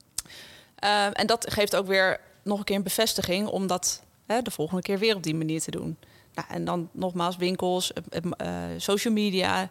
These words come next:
ja, die spelen daar natuurlijk gewoon continu op in om jou maar elke keer weer,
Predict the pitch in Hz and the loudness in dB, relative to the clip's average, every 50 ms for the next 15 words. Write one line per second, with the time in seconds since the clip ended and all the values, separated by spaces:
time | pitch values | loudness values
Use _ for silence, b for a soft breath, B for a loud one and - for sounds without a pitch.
0 | - _ - - 175 175 196 208 202 - 190 175 170 165 175 175 175 175 - - | -8 _ -10 -8 -4 -2 -2 -2 0 2 2 2 2 2 2 0 0 0 0 -4
1 | 190 - - 175 175 - - 240 262 254 233 - 185 180 180 175 170 - 196 214 | -4 -2 -4 -6 -2 2 2 4 4 4 2 2 0 0 -2 -2 0 2 2 4
2 | 180 170 170 190 B B B B B B B B B B 165 190 190 180 190 208 | 4 2 0 -2 B B B B B B B B B B -2 2 4 4 4 4
3 | 185 185 175 - 147 202 220 208 196 - 190 180 180 175 175 175 175 180 180 | 2 2 2 4 4 4 2 2 -2 0 0 0 2 2 2 2 2 2 0